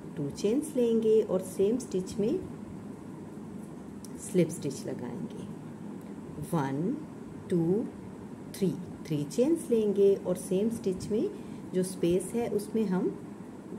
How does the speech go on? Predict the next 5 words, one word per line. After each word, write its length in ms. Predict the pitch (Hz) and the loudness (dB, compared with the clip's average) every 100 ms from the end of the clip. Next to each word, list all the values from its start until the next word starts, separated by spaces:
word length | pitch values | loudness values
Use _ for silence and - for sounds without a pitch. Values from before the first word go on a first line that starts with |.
| - | 0
double 200 | 147 143 | 2 2
croatia 500 | - 139 135 151 131 | 0 -2 -2 -4 -4
लेंगे। 420 | 127 131 139 135 | -4 -4 -2 -2
वन, 640 | 127 - 131 131 170 294 320 - - - - - - - - - - - - - - - - - - - - - - - - - - - - - - - | -4 -4 -4 0 2 2 0 -8 -12 -12 -12 -12 -12 -14 -14 -12 -12 -12 -12 -12 -10 -10 -10 -12 -12 -12 -12 -12 -12 -12 -12 -12 -12 -12 -12 -12 -12 -2
टू, 440 | 175 143 151 208 | 0 2 2 2